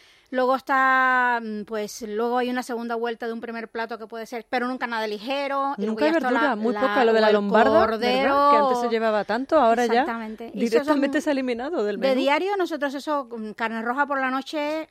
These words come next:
Speaker 1: jamás. Y, y tanta comida menos. Y sienta, sienta muy mal.
Speaker 2: Sienta muy
Speaker 1: Sienta.
Speaker 2: mal. Y entonces vosotros tenéis GastroPlus,
Speaker 1: Hmm.
Speaker 2: que tiene como base de su preparación el aloe vera,
Speaker 1: Sí.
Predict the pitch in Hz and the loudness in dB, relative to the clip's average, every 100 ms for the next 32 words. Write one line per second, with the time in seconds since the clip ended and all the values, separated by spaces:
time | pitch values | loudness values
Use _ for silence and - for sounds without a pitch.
0 | - - 208 190 180 - _ _ _ _ | -16 -10 -8 -8 -12 -18 _ _ _ _
1 | _ _ 254 247 233 226 220 233 226 214 | _ _ -6 -4 -4 -4 -2 -2 -2 -2
2 | 208 240 233 247 262 233 254 269 220 196 | -2 -2 -2 -4 -4 -4 -4 -4 -6 -10
3 | 220 254 - 247 208 202 202 208 202 202 | -12 -12 -10 -8 -8 -12 -14 -16 -14 -14
4 | 190 190 196 - _ 233 233 208 180 175 | -14 -14 -16 -20 _ -6 -4 -4 -4 -4
5 | 180 175 226 247 254 269 269 214 220 240 | -6 -4 -4 -6 -10 -12 -12 -12 -10 -10
6 | 240 240 208 247 277 254 226 190 - 196 | -8 -10 -6 -6 -6 -8 -10 -10 -6 -2
7 | 208 220 226 220 214 202 190 175 214 226 | -2 -2 -2 0 2 0 -2 0 2 2
8 | 254 220 202 208 208 208 196 220 214 185 | -2 -2 -2 -4 -4 -2 -4 -4 -6 -4
9 | 170 170 196 196 208 202 233 208 | -4 -2 -2 0 0 0 -4 -8